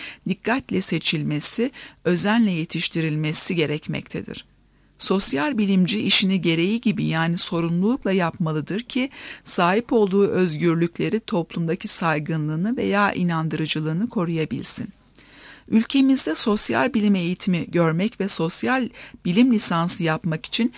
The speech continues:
matematik bilmemek hemen hemen yeterli görülmektedir. Bu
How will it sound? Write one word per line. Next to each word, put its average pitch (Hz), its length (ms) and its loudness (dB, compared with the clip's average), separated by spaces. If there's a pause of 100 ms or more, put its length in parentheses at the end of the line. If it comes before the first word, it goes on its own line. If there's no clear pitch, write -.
(280)
matematik 202 720 0
bilmemek 208 600 4
hemen 233 260 4
hemen 185 260 2
yeterli 175 580 0
görülmektedir. - 920 -4 (500)
Bu 214 200 4